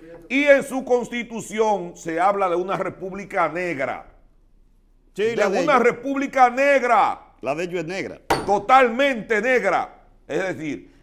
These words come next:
Speaker 1: que no quieren saber de los blancos, pero mucho menos de nosotros.
Speaker 2: Nosotros no somos blancos, somos prietos igual que ellos.
Speaker 1: Una
Speaker 2: El
Speaker 1: mezcla,
Speaker 2: líder,
Speaker 1: una mezcla.
Speaker 2: el líder del G nueve Barbecue manifestó,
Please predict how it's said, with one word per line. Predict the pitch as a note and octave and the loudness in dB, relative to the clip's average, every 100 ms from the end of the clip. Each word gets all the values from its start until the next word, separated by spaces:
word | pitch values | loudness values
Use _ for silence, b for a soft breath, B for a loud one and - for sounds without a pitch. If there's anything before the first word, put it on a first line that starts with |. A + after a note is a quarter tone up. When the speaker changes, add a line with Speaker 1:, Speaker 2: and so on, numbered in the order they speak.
| _ | _
Speaker 1:
que | A2+ | -6
no | A2+ | -6
quieren | C3 D3+ D#3 | -4 -2 -2
saber | D3+ C#3 D3+ | -6 -4 -4
de | D3 | -4
los | D3 | -6
blancos, | C3 B2+ B2 - G#2 - _ _ _ _ _ | -6 -6 -6 -10 -16 -18 _ _ _ _ _
pero | G2+ G#2+ | -10 -10
mucho | G#2+ A2 A#2 | -10 -12 -12
menos | A2 A2+ | -12 -10
de | A2+ | -10
nosotros. | A2+ C3 - B2+ | -12 -14 -8 -8
Speaker 2:
Nosotros | A#2+ C#3+ G3+ F3 | -6 -8 -8 -6
no | F#3 | -6
somos | F3+ G3 F#3 | -4 -6 -6
blancos, | E3+ E3+ D#3+ D#3 | -2 -4 -4 -10
somos | E3+ D#3+ | -8 -8
prietos | D3+ D#3 | -6 -8
igual | D3+ C#3 | -8 -8
que | B2+ C3 | -6 -6
ellos. | B2 B2 b b b - G#2+ - - | -6 -8 b b b -2 -2 -10 -16
Speaker 1:
Una | - F3+ | -2 0
Speaker 2:
El | G3+ | 2
Speaker 1:
mezcla, | G3+ D4+ | 2 0
Speaker 2:
líder, | D4+ A#3+ A3 | 4 4 4
Speaker 1:
una | D3+ E3+ | -2 -4
mezcla. | C#3 C#3 C3+ - C3 B2+ | -6 -8 -10 -8 -2 0
Speaker 2:
el | D#3 | -2
líder | A3+ B3 | -4 -4
del | A3 G#3+ | -4 -4
G | F#3 A3 F#3+ | -4 -4 -4
nueve | G3+ G3+ F#3 | -4 -2 -2
Barbecue | E3+ E3 D3+ - D#3 E3+ | -4 -6 -8 -6 -4 -2
manifestó, | D3 C#3+ B2+ A#2+ D#3+ | -4 -8 -10 -8 -8